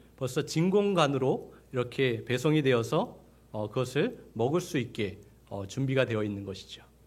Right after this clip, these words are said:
그것을 먹지 않으면 집 밖으로 외출을 하지 못하는 거예요. 그리고 냉장고는 채소가 신선도가, 어, 상하게 되었다라는 것을 알려주고요. 세탁기는 입었던 옷의 천 재질이 지금 피부에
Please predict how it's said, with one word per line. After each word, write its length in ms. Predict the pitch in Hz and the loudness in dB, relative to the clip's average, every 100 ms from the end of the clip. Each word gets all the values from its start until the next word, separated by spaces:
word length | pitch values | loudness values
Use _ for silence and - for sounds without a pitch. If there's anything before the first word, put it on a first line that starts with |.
| - - - - | -20 -20 -20 -20
그것을 260 | - 165 208 | -4 0 4
먹지 260 | 175 170 | 4 6
않으면 300 | 196 175 180 | 4 4 2
집 140 | 175 - | 0 0
밖으로 520 | 160 156 156 233 - - - | -2 0 0 0 -4 -12 -4
외출을 340 | 131 131 151 | -2 0 0
하지 120 | 156 | 2
못하는 420 | 147 113 147 151 135 | 0 -2 0 0 0
거예요. 360 | 101 98 95 - - - - _ _ _ _ _ _ _ _ _ _ _ - - | -2 -4 -10 -18 -20 -20 -20 _ _ _ _ _ _ _ _ _ _ _ -20 0
그리고 180 | 180 185 | 4 8
냉장고는 500 | 165 180 202 185 185 | 8 8 6 6 4
채소가 380 | 190 196 175 170 | 2 2 4 4
신선도가, 840 | 220 214 226 190 151 147 165 - - - - | 2 -2 0 0 2 4 4 0 -8 -20 -8
어, 200 | 117 113 | -4 -2
상하게 400 | 113 208 220 202 | 0 2 2 4
되었다라는 640 | 160 151 151 151 131 135 | 4 2 4 2 2 0
것을 480 | 135 123 - 143 226 - - - | 0 -2 0 0 -2 -10 -20 -10
알려주고요. 720 | 107 120 131 123 123 151 233 - - _ _ - - - - | -2 0 0 -2 -2 -2 -2 -12 -20 _ _ -20 -20 -20 -2
세탁기는 400 | 185 202 208 202 | 2 4 6 6
입었던 340 | 185 190 190 | 6 6 4
옷의 200 | 165 180 | 4 2
천 200 | - 208 | 2 0
재질이 420 | 190 147 151 160 | 2 2 2 0
지금 360 | 160 139 170 170 | 0 0 2 2
피부에 560 | - 208 190 170 165 | -2 2 4 6 4